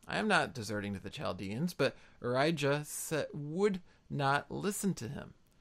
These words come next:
and seized Jeremiah and brought him to the officials.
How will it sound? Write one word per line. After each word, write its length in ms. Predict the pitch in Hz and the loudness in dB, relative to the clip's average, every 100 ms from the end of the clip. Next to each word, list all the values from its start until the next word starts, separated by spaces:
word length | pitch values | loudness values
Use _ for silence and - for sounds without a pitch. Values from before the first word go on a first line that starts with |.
| _ | _
and 140 | - 143 | -6 -4
seized 420 | - 240 247 180 | 0 2 2 2
Jeremiah 520 | 151 120 104 87 71 | 2 2 0 -4 -4
and 100 | 117 | 0
brought 240 | 139 165 160 | 6 6 6
him 140 | 160 | 0
to 100 | 139 | 0
the 160 | 127 117 | 0 -2
officials. 680 | - 190 - - - - | -2 -6 -6 -8 -14 -20